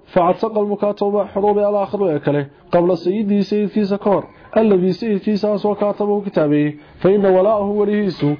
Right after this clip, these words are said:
lisayid-, li-, fa inna walaa'ahu walihiisu lisayidi almukaatabi, mukaatabka sayidkiisu u sugnaaday. Maa lam yactiq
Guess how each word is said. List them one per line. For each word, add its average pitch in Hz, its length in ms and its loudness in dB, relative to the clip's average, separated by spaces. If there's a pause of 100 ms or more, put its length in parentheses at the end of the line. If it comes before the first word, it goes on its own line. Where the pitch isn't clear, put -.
(280)
lisayid-, 202 760 0
li-, 196 280 2
fa 208 140 2
inna 202 140 -2
walaa'ahu 202 500 0
walihiisu 180 600 0 (360)
lisayidi 180 520 2
almukaatabi, 202 680 0 (380)
mukaatabka 202 480 0
sayidkiisu 190 540 0
u 180 40 2
sugnaaday. 127 460 -2 (320)
Maa 180 240 4
lam 208 200 2
yactiq 208 420 -2